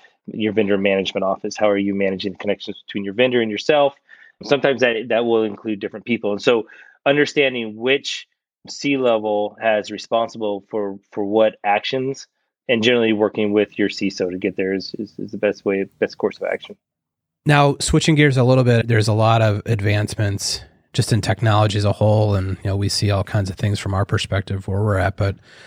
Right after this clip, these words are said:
Speaker 2: you know, one thing I was kinda curious a lot around, like, artificial intelligence and machine learning. And is, is that aiding and helping with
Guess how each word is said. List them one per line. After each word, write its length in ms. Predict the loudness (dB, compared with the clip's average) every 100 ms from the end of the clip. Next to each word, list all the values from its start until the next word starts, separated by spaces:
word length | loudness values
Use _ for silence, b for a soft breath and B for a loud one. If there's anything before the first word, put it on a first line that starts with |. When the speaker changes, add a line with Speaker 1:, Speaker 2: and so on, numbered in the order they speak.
| B B B
Speaker 2:
you 80 | 0
know, 40 |
one 240 | 2 4 2
thing 540 | 2 2 4 2 0 -6 _
I 100 | -2
was 100 | 0
kinda 240 | 2 2 2
curious 440 | 2 4 4 2
a 60 | 2
lot 240 | 2 0
around, 360 | 0 2 4 4
like, 320 | 2 0 -4 B B B B B _
artificial 520 | 2 2 2 2 2
intelligence 760 | 0 2 2 2 2 0 0 -2
and 80 | -2
machine 380 | -2 0 0 2
learning. 640 | 2 2 2 0 0 -2 -2
And 200 | -2 -2
is, 200 | -2 0
is 140 | 0 4
that 200 | 4 4
aiding 360 | 2 4 4 2
and 100 | 2
helping 380 | 2 2 2 2
with 340 | 0 -6 -20